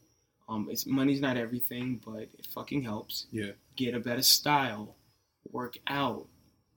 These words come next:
Speaker 1: Do therapy. Know yourself more. Be comfortable with your sexuality. Those things help. I think that what really hurt me watching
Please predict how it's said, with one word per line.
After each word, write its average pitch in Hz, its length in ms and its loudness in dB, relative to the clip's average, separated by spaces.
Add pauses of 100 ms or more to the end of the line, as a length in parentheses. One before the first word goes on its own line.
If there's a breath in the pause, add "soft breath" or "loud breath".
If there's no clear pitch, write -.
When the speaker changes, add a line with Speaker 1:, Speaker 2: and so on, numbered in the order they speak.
(580)
Speaker 1:
Do 131 120 6 (300)
therapy. 143 680 2 (880)
Know 143 300 8
yourself 131 580 4
more. 107 320 -6 (160)
Be 131 100 2
comfortable 143 500 2
with 127 220 0
your 123 80 -2
sexuality. 120 920 -4 (1500)
Those 123 260 0
things 123 280 -2
help. - 420 -6 (1160)
I 110 120 -4
think - 380 -2
that 107 280 -2 (1900)
what 196 240 4
really 214 300 8
hurt - 420 -2
me 131 220 4
watching 120 500 0